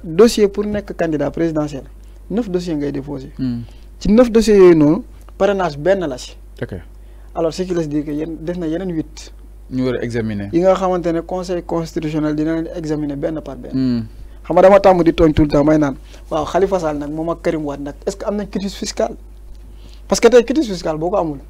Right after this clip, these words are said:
Speaker 1: sa waay, ah, ci yoon waroo mën a bokk ci élection.
Speaker 2: Ci la bokk.
Speaker 1: Parce que tey, xam nga
Speaker 2: Nga
Speaker 1: tey
Speaker 2: bokk ci neuf pièces yi
Speaker 1: mais,
Speaker 2: de.
Speaker 1: mais l'esprit, mais l'esprit de citoyen contribuable, ça veut dire quoi? Tey esprit yu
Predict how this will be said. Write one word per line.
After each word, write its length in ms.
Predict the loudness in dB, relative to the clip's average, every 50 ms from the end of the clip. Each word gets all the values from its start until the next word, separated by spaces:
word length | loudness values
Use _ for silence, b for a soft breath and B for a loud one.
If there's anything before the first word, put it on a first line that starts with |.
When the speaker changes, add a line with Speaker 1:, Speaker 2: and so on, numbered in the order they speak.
| -20 -18
Speaker 1:
sa 160 | -10 -8 -6
waay, 120 | -6 -6 -10 -16 -20 -20 -20 -20 -20 -20 -20 -16 -10
ah, 140 | -10 -10 -10 -10 -8
ci 120 | 0 6 6
yoon 200 | 8 8 6 4
waroo 280 | 0 2 2 2 2
mën 140 | 0 0 -2
a 60 | -2
bokk 240 | -2 -2 -2 -2 -4
ci 60 | -6 -4
élection. 280 | -4 -4 -6 -6 -2 2
Speaker 2:
Ci 60 | 4
la 80 | 4
bokk. 240 | 4 4 2 0 -2 -10 -20 b b b b b -6
Speaker 1:
Parce 140 | -6 -2 0
que 80 | 2
tey, 240 | 2 2 2 2 -2 -6
xam 140 | -4 0 2
nga 100 | 4 6
Speaker 2:
Nga 20 |
Speaker 1:
tey 180 | 8 6 6 6
Speaker 2:
bokk 100 | 2 0
ci 60 | 0
neuf 160 | -2 -2 -2
pièces 260 | -2 -2 -2 -2 -2 0
yi 60 | 2
Speaker 1:
mais, 140 | 2 2 2
Speaker 2:
de. 40 | 2 2
Speaker 1:
mais 100 | 4 4
l'esprit, 400 | 4 2 0 -2 -8 -8 -8 -4
mais 160 | 0 2 4 4
l'esprit 340 | 4 2 0 0 -2 2
de 100 | 4 2
citoyen 520 | 2 2 0 -4 2 4 4 4 4 2 0
contribuable, 580 | -2 -4 -4 -2 -4 -4 -2 -2 -2 -4 -4
ça 160 | -4 -2 0 2
veut 100 | 2 2
dire 160 | 0 -2 -4
quoi? 220 | -8 -12 -12 -14 -18 -18 -18 -18 -18 -18 -18 -20 -20 b b b b b b b 2
Tey 200 | 4 4 4 4 2
esprit 320 | 0 0 0 -2 0 0 0
yu 220 | 2 0 -2